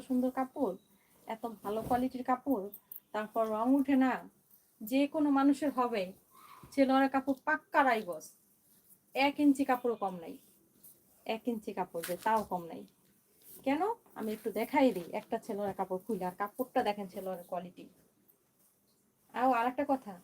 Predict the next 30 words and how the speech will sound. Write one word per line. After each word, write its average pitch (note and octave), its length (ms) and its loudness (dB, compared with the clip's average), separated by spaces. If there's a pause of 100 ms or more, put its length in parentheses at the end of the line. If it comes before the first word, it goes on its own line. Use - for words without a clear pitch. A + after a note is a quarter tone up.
(260)
বলে G#3+ 220 -4
দেই, E3+ 120 -8 (180)
আমাদের A3 320 -4
ছেলেরা B3+ 340 -2
কাপড় C4+ 240 -2
দিয়ে E4 180 -6
না, C#4 80 0 (480)
এই C#4 260 4
পাশ C#4+ 140 4 (100)
দিয়ে C4 140 4
ওই C4 100 0
পাশ C4 200 0
সব A3+ 120 -4 (140)
দেখা A3 280 -6
যায় F3+ 180 -8
না, F3+ 80 -16 (800)
পাও C4 140 4 (100)
চিকন C#4+ 360 0
না B3 140 0
মোটা, B3+ 260 -2
ওটাও B3 300 -2
দেখা A3 260 -4
যায় G3+ 160 -2
না। G#3+ 40 -2 (100)
কিন্তু A3+ 260 -6 (2750)
দেখেন A#3 360 2 (120)
কত B3 120 -2 (140)
বড় B3+ 120 0 (100)
ছেলেরা A#3+ 440 -4
কাপড়, A#3+ 400 -4